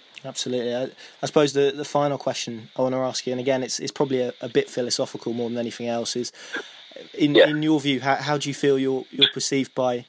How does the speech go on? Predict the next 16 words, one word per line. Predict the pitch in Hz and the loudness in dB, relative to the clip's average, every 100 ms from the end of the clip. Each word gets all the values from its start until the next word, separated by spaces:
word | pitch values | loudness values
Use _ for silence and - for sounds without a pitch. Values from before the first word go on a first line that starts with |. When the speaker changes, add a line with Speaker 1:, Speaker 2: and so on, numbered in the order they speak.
| _ | _
Speaker 1:
Norwich | 135 131 123 113 | -2 0 0 0
fans? | - 117 117 - | -2 -2 -6 -6
Do | 135 | -4
you | |
think | 123 131 - | -2 -4 -4
you're | 135 131 127 123 - - - - - - - | -2 0 0 -2 -6 -8 -12 -14 -12 -10 -4
perhaps, | 135 139 - - - - - 220 - - - - | 0 0 0 -4 -4 -6 -12 -20 -20 -20 -20 -2
I, | 185 | -2
I, | - 165 - | 0 -4 0
I | 180 | 2
don't | 156 127 | 2 2
know, | 131 | -2
because | 123 139 135 131 | -2 0 2 2
I, | 131 135 | 2 2
again, | 135 | 2
I, | 135 | 2